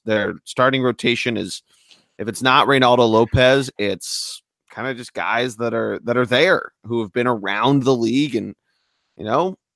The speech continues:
<laughs> like, like you said, they're just there. They're, and then their bullpen outside of Herrera, if you're not getting him the ball or, or, you know, we really have Colomé to be maybe a setup guy, and that's, that's really about it. You know, Nate Jones is still hanging around there. He's also,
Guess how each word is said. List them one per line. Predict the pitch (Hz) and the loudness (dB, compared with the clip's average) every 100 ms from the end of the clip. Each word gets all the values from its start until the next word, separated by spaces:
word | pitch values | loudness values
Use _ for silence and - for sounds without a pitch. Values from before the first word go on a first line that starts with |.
| _ | _
<laughs> | _ _ | _ _
like, | 107 - - - | -10 -8 -8 -2
like | 160 - | 0 2
you | 160 | 0
said, | - 214 180 | 0 0 2
they're | 143 | 0
just | 98 127 - | 0 -6 0
there. | 135 160 | 4 4
They're, | 104 98 - - - _ | 4 0 -4 -20 -20 _
and | - | -2
then | 139 | 2
their | 151 | 2
bullpen | 120 139 151 139 | 4 2 4 4
outside | 120 131 135 127 | 6 4 4 4
of | - | 2
Herrera, | 120 120 131 | 2 4 4
if | 104 | 0
you're | 113 104 | -6 -10
not | 110 110 - | -2 -2 0
getting | 120 120 120 | 0 2 2
him | 110 | -2
the | |
ball | 90 98 104 131 160 - | -4 -2 2 2 0 -6
or, | 107 101 - | -4 -4 -4
or, | 113 101 - | -4 -6 -10
you | 107 | -10
know, | 95 | -10
we | 110 | -6
really | 110 120 | -2 0
have | 110 - | -2 -4
Colomé | 113 110 110 127 | -2 2 2 4
to | 120 98 - - - - _ - | 2 2 -2 -14 -20 -20 _ -4
be | 123 | 0
maybe | 113 117 113 | 2 2 0
a | |
setup | - 120 - - | 0 2 2 2
guy, | 131 131 156 131 | 2 4 4 2
and | - 120 | 0 0
that's, | 143 - | -2 -2
that's | 135 - | -6 -2
really | 135 143 | -2 0
about | 131 123 127 | 2 2 4
it. | 135 - | 2 0
You | 104 104 | -4 -2
know, | |
Nate | 120 131 | -2 -2
Jones | 127 123 131 | 2 2 2
is | 120 | -2
still | - 120 | -2 0
hanging | 117 113 | 0 -4
around | 110 110 | -4 -4
there. | 113 113 | -4 -4
He's | 113 110 | -4 -2
also, | 113 113 | -2 -4